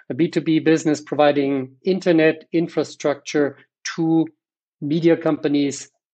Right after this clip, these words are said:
digital media companies mainly. Um, services included at the time internet access. So it was still the days when Boris Becker was actually proud to be online, right? Um, um, so, um,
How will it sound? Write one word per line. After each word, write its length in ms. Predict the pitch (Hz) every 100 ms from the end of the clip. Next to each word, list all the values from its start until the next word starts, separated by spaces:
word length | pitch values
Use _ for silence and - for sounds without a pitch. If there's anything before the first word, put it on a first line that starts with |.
| _
digital 300 | 156 156 156
media 300 | 143 139 131
companies 420 | 123 120 127 135
mainly. 320 | - - 180 - - - - _
Um, 160 | 139 127
services 480 | 127 196 190 180 165
included 460 | 147 - 156 139
at 120 | 139 139
the 60 |
time 420 | 127 135 135 127 -
internet 380 | 180 160 147 151
access. 500 | 156 - 226 226 - _
So 140 | _ 135
it 80 | 127
was 180 | 139
still 220 | - 151 147
the 80 |
days 400 | 135 147 151 147
when 300 | 143 135 131 - - _
Boris 240 | 160 175
Becker 400 | - 185 185 170
was 180 | 156 151
actually 560 | 160 160 156 151 156 151
proud 440 | 151 160 170 160
to 260 | - 160 151
be 260 | 135 165
online, 480 | 165 175 160 185 120
right? 340 | 113 143 165 147
Um, 300 | 143 143 143 - - - -
um, 380 | 139 139 147 139
so, 480 | - 147 147 147 170
um, 300 | 151 143